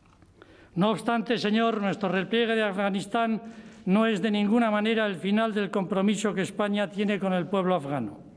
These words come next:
El primero fue hacer posible que puedan asumir sus propias responsabilidades en seguridad en la provincia de Bagdís, lo que se ha cumplido plenamente.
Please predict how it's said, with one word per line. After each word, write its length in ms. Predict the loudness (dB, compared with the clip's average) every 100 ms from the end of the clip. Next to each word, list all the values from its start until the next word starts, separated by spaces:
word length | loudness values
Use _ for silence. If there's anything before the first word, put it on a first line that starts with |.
| -20 -20 -20 -20 -20 -20 -20 -2
El 200 | 0 0
primero 460 | 2 4 4 2
fue 160 | 2 0
hacer 260 | 2 0 0
posible 560 | -2 2 2 4 2
que 140 | 0 -2
puedan 320 | 0 2 0
asumir 400 | 0 0 0 -2
sus 240 | -2 -4
propias 420 | -2 -2 0 -2
responsabilidades 1040 | -2 -4 -4 -2 -2 0 2 2 2 0 -4 -14 -18 -12 -2
en 160 | -2
seguridad 500 | 0 0 2 2 2
en 80 | 0
la 120 | -2
provincia 460 | 0 0 0 0 -2
de 80 | 0
Bagdís, 560 | 0 0 -2 -4 -8 -16 -20 -20 -8
lo 200 | -2 0
que 100 | 0
se 120 | 0 0
ha 80 |
cumplido 540 | 0 -2 0 2 2 0
plenamente. 760 | 0 0 0 -2 -4 -6 -16